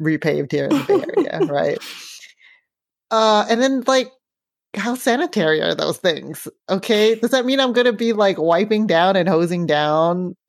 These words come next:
Speaker 1: a traffic cone just so you can, like, stick it on your head? And then once you stick it on your head, how are you supposed to, like, see through it and breathe, right? So all these things are running through my head, right? But I'm like, "All right, I'm being a wet blanket. I'm just gonna, like, let this kinda play out. I'm gonna let him figure it out."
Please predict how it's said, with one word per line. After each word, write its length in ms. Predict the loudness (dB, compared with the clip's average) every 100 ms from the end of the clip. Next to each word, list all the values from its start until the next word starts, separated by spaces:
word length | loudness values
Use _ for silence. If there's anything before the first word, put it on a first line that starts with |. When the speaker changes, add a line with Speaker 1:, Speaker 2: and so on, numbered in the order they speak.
| -4
Speaker 1:
a 180 | 0 0
traffic 360 | 0 -4 -2 0
cone 220 | 2 2
just 180 | 2 0
so 80 | -4
you 80 | -6
can, 140 | -6 -2
like, 220 | -4 -4
stick 340 | -10 -4 -2
it 60 | 0
on 120 | 0
your 100 | -2
head? 200 | -2 -2
And 120 | -4 -6 -14 -4
then 100 | 0 0
once 140 | 0
you 60 | -6
stick 300 | -6 -2 0
it 80 |
on 120 | 2 2
your 120 | 4
head, 220 | 4 4
how 60 | 4
are 40 |
you 80 | 2
supposed 220 | 0 0
to, 60 | 2
like, 160 | 0 -2
see 220 | -6 -4
through 220 | 0 2
it 40 | 2
and 140 | 0
breathe, 380 | 0 -2 -4 -10 _ _ -20 -20 _
right? 360 | 0 2 2 0 _
So 120 | -2 2
all 120 | 2
these 120 | 2
things 180 | 2 2
are 60 | 2
running 260 | 2 0
through 80 | -2
my 120 | -2 0
head, 160 | -2
right? 160 | -2 -2
But 100 | 0
I'm 80 | 0
like, 140 | 0 0
"All 80 | -2
right, 200 | -2 -2
I'm 160 | -4 -4
being 160 | -6 -8
a 80 | -6
wet 200 | -6 -6
blanket. 380 | -8 -8 -6 -2
I'm 140 | -2
just 160 | -2 0
gonna, 180 | 2 2
like, 180 | 2 2
let 200 | 0 0
this 140 | -2
kinda 240 | 0 0
play 300 | 2 2 2 2
out. 260 | 2 2
I'm 60 | 0
gonna 160 | 2 2
let 120 | 2
him 140 | 0 -2
figure 300 | 0 2 2
it 120 | 2
out." 340 | 2 0 -2